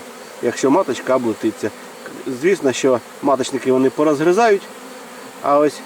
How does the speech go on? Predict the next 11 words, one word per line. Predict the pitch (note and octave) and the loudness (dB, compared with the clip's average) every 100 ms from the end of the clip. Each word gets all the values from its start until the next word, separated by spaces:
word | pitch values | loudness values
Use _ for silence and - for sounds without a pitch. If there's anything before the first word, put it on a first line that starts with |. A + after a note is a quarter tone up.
| - | 0
маточка, | D#3+ D3+ - E3 | 0 0 -2 -2
якщо | A2+ C#3 - D#3+ - | 0 -2 0 0 0
облетиться, | E3 E3+ G3 C3+ | -2 0 -2 -2
то | B2 | -4
тут | B2+ B2 - | -6 -8 -8
все | - | -6
буде | G#2+ A#2 G#2+ | -4 -2 -2
добре. | G2 F#2+ C4 C4 C4 C4 C4 C4 C4 C4 C4 B3+ C4 C4 C4 C4 B3+ B3+ C4 B3+ C4 C4 C4 C4 C4 C4 C4 B3+ - - - A#3 A3+ B3+ - - - - B3+ B3+ A#3+ B3+ - - - - - - - - | -2 -2 0 0 0 -6 -8 -4 -2 0 0 0 0 0 0 0 -2 -2 -6 -6 -8 -6 -6 -8 -10 -14 -16 -16 -16 -16 -18 -16 -16 -16 -16 -18 -18 -18 -18 -18 -16 -16 -16 -16 -16 -18 -18 -18 -8 2
Ну, | E3 | 4
як | A3 A3 | 6 4
буде | F#3+ F#3+ | 4 2